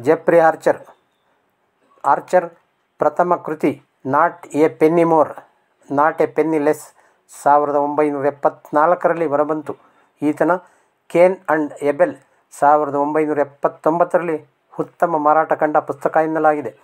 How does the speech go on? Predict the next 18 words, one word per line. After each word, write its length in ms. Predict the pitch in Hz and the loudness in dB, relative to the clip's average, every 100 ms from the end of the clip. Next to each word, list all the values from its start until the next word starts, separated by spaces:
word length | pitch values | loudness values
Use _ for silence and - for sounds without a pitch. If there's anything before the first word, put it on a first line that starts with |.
| _ _ 135 | _ _ -4
ನಂತರ 340 | 165 - 147 - _ _ _ - | -2 0 -2 -2 _ _ _ -4
ಮೂರು 360 | 143 180 180 | 2 4 4
ರಂಗನಾಟಕಗಳನ್ನು 1080 | 147 143 160 156 165 170 160 160 160 147 139 _ 113 | 0 0 0 0 -2 -2 -2 -2 -2 -6 -10 _ -4
ಜೆಫ್ರಿ 360 | 127 139 156 | -2 0 0
ಆರ್ಚರ್ 440 | 160 147 143 160 135 | 2 2 0 -2 -2
ರಚಿಸಿದ್ದರು. 560 | 139 151 160 143 147 - _ _ _ _ _ _ | -6 -6 -8 -4 -4 -4 _ _ _ _ _ _
ಕ್ಯಾಥಲಿನ್ 540 | - 147 147 160 151 127 | -2 0 0 -4 -4 -2
ಬರ್ನೆಟ್ 460 | 143 147 170 170 | 0 0 -2 -4
ಎಂಬ 340 | 135 127 160 165 | -6 -2 0 0
ಲೇಖಕಿ 560 | 143 156 147 190 202 _ _ _ - | 0 -4 -6 -6 -6 _ _ _ 0
ಸಾವಿರದ 360 | 147 143 147 143 | 2 4 2 0
ಒಂಬೈನೂರ 520 | 143 147 156 156 151 135 - - _ _ - | 0 0 0 2 2 0 -4 -20 _ _ -4
ಎಂಬತ್ತೆಂಟರಲ್ಲಿ 960 | 139 151 175 - 170 175 160 170 139 - _ _ _ - | -2 0 0 0 -2 -2 -2 -2 -2 -8 _ _ _ -4
ತನ್ನ 220 | 160 170 | -2 -2
ಕೃತಿಯನ್ನ 460 | 165 160 180 175 131 - _ _ _ 127 | -2 -2 -2 -2 -4 -10 _ _ _ -2
ಜೆಫ್ರಿ 380 | 147 165 175 | 0 2 2
ಆರ್ಚರ್ 380 | 151 156 - 156 139 _ _ _ - | 2 2 0 -2 -4 _ _ _ -10
ಕೃತಿ 280 | 160 - | -8 -2